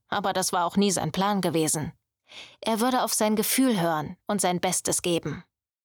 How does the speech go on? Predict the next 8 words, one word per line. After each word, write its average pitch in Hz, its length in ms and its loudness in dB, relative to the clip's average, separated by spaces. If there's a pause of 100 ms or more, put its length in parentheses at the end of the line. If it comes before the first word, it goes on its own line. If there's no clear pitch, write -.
(1300)
Mit 233 160 0
einem 240 360 2
Mal 220 360 2
war 190 120 0
sein 185 280 0
Hunger 202 400 2
wie 220 180 2
weggeblasen. 170 800 -2